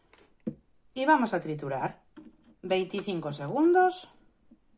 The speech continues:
a velocidad nueve. Nos vamos a la báscula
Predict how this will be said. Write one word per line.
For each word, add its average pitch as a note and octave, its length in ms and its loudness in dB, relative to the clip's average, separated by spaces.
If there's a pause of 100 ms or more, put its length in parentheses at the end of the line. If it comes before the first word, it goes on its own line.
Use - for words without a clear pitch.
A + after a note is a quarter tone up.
(560)
a A3 140 2
velocidad D#3+ 600 0 (440)
nueve. C#3+ 400 -8 (2750)
Nos A3+ 260 0
vamos D3 340 -2
a G#3+ 40 2
la D#3+ 140 0
báscula E4 640 2